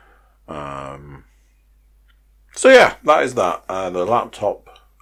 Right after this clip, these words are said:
at this point in time, actually, I'm not gonna say that because obviously I know how that went previously. That is the end of the podcast. Thank you very much for sticking with me.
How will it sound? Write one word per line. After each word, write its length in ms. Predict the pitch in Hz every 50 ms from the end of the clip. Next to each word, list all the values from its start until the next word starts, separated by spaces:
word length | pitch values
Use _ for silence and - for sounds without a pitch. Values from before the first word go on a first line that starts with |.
| _ -
at 200 | 90 90 87 82
this 140 | 87 87 -
point 240 | - - 90 78 73
in 80 | 82 -
time, 500 | - - 82 82 82 82 95 123 131 _ _ _ _ - - - - - - - _ _ _ _ _ -
actually, 300 | 92 82 - - 82 82
I'm 60 | 92
not 100 | 107 90
gonna 140 | 73 71 69
say 280 | - 76 69 67 65
that 240 | 65 67 58 - _
because 720 | - - - 78 73 71 69 67 - - - - - - - 87
obviously 540 | 78 71 69 64 - - - 71 69 69 - - - _ _ _ _ _ _ _ -
I 140 | - 78 76
know 460 | 73 71 71 71 69 69 69 69 - _ -
how 200 | 76 69 71 71
that 220 | 71 71 57 60
went 200 | 71 73 69 64
previously. 500 | - - 87 87 82 76 - 76 73 - _ _ _ _ - - - - - - _ _ _ _ -
That 160 | 135 131 127
is 80 | 117
the 60 | 123 123
end 100 | 117 110
of 100 | 104 -
the 40 |
podcast. 500 | 113 110 - - 110 104 - - - - _ _ _ _ _ _ -
Thank 120 | 120 123
you 60 | 120
very 180 | 110 110 110 104
much 160 | 110 107 -
for 60 | -
sticking 340 | - - - 104 - - 95
with 140 | 95 98 95
me. 200 | 101 101 98